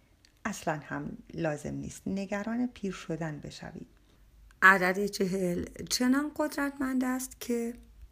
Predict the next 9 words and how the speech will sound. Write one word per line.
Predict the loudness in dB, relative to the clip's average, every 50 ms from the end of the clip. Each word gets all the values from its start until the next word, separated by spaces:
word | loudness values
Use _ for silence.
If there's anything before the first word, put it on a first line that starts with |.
| -8
چین | -4 0 2 2 2
و | 0
چروک | -2 -2 -2 -2 0 -2 -2 -6
ها | -6 -2 0 0 0
و | 2 0 -2 -2 -2
موهای | -4 -6 -6 -6 -6 -6 -4 -4 -4 -6
سفید | -8 -10 -10 -10 -10 -8 -6 -4 -4 -2 -2 -4 -6 -10 -20 -20 -20 -20 -20 -20 -20 -20 -14 -14 -10 -6
در | -6 -4 -4 -6 -6
مقابلش | -8 -8 -6 -6 -6 -6 -6 -6 -8 -8 -8 -8 -8 -10 -12 -14 -18